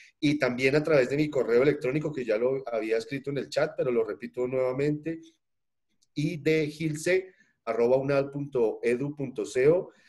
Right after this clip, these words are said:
También estoy en LinkedIn y allí, eh, constantemente estoy publicando información referente a lo que hacemos en la universidad, la investigación, el curso.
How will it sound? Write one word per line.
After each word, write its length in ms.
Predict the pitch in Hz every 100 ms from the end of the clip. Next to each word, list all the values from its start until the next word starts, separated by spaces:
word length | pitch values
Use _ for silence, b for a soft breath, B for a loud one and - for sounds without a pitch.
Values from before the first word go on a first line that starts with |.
| _
También 300 | - 117 123
estoy 280 | 143 147 156
en 100 | 156
LinkedIn 540 | 156 170 156 170 156
y 40 | 135
allí, 360 | 117 123 120 -
eh, 180 | 139 139
constantemente 1000 | 151 147 143 143 143 143 139 - 143 139 B B
estoy 300 | - 110 113
publicando 600 | 110 131 135 - 107 107
información 640 | 131 127 123 104 - 110 110 110
referente 460 | 123 117 104 101
a 20 |
lo 80 | 120
que 120 | 127
hacemos 280 | 107 101 104
en 80 | 123
la 60 | 117
universidad, 760 | 104 95 - 95 104 131 131
la 120 | 120
investigación, 920 | 107 92 - 90 82 120 123 131 127
el 120 | 92 -
curso. 500 | 135 135 123 131